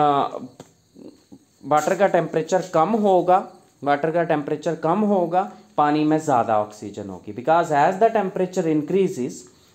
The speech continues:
जैसे जैसे टेम्परेचर इंक्रीज करोगे, more and more oxygen get evolved, ऑक्सीजन उड़ना स्टार्ट हो जाएगी, जिससे solubility क्या होगी? जिससे, अ, aquatic species कंफर्टेबल नहीं फील करेंगे। नेक्स्ट क्वेश्चन,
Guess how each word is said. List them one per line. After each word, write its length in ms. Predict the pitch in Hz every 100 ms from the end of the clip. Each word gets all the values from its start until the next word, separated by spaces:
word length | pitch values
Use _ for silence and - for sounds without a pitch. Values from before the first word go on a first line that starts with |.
| -
जैसे 300 | 151 214 226
जैसे 280 | 208 202
टेम्परेचर 600 | 202 170 160 156 156 160
इंक्रीज 500 | 143 139 139 165 214
करोगे, 760 | 214 143 117 113 117 170 - - _ _ _ _ _ -
more 220 | 127 170 208
and 160 | 208
more 220 | 175 170
oxygen 520 | 160 147 - 139 143 143
get 220 | 175 202 - -
evolved, 440 | 143 120 98 92 - - -
ऑक्सीजन 480 | 127 139 - 170 196
उड़ना 400 | - 156 165 196
स्टार्ट 300 | 196 202 190
हो 80 | 190
जाएगी, 340 | 175 180 196 214 - -
जिससे 320 | 127 156 - 165
solubility 680 | 165 143 147 151 143 165
क्या 120 | 175
होगी? 560 | 160 160 175 202 240 - _ - _ _ _ -
जिससे, 460 | 123 147 151 156
अ, 460 | 135 - 131 123 123
aquatic 360 | 135 143 143 143
species 300 | - 143 208
कंफर्टेबल 580 | 202 143 131 123 120 151
नहीं 280 | 165 131 120
फील 240 | 113 104
करेंगे। 400 | 101 95 95 95
नेक्स्ट 360 | 110 180 208 -
क्वेश्चन, 320 | 190 190 233